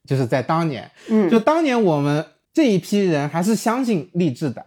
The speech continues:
Speaker 1: 就是还是相信努力这些东西的，
Speaker 2: 嗯。
Speaker 1: 不像今天，就是你一个人站出来说你要努力，马上就有石头扔死你了，
Speaker 2: <laughs>
Speaker 1: 对吧？就那个年代大家是很吃这套。当时我取了一句 slogan，流传到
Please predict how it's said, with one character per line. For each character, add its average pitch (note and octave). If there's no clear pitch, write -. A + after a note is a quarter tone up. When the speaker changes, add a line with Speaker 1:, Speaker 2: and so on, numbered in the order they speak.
Speaker 1:
就 F#3
是 F#3
还 F3+
是 G#3+
相 A#3
信 G#3+
努 C3
力 D#3+
这 B2
些 A#2
东 A#2
西 A#2
的， A2+
Speaker 2:
嗯。 -
Speaker 1:
不 F#3+
像 A#3
今 A#3
天， A3
就 G3+
是 F#3+
你 D3+
一 E3+
个 G#3
人 G3+
站 G#3
出 F3
来 E3
说 F3+
你 E3
要 F3+
努 D3
力， F3+
马 C#3+
上 G#3
就 F#3
有 D#3
石 C#3+
头 E3
扔 G3
死 F3+
你 B2
了， G#2+
Speaker 2:
<laughs> -
Speaker 1:
对 A#3
吧？ D#3+
就 A#3
那 E4+
个 D#4+
年 E3+
代 F3
大 F3
家 F3
是 F3
很 C#3
吃 G3
这 F3+
套。 C3+
当 B3+
时 G3
我 D#3+
取 -
了 D3
一 D#3
句 F3+
slogan， F3
流 C#3
传 D3
到 C3+